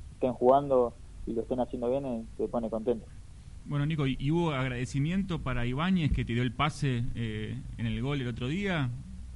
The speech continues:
Speaker 1: <laughs>
Speaker 2: ¿O?
Speaker 1: Sí, bueno, a César lo conozco hace,
Speaker 2: Claro.
Speaker 1: hace mucho, mucho tiempo, somos la misma, misma categoría y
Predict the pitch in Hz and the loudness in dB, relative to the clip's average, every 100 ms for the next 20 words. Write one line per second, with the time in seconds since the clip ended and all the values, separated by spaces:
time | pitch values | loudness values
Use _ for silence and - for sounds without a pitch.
0 | - - - 156 - - 196 113 120 143 | -12 -12 -2 6 6 6 -2 0 0 0
1 | 117 147 143 131 - - 139 135 - 123 | 6 10 10 8 4 4 6 6 2 4
2 | 131 147 151 147 139 143 147 127 131 135 | 6 8 8 8 8 6 4 4 0 2
3 | 127 131 131 123 139 143 143 143 151 147 | 0 0 -2 -4 -6 -8 -8 0 0 6
4 | 143 147 143 135 151 160 139 131 131 131 | 6 8 6 6 6 4 0 0 0 0
5 | 135 131 - 135 135 127 123 123 127 143 | 4 2 2 -2 0 4 6 8 8 8
6 | 151 131 123 120 117 | 8 8 2 -2 -6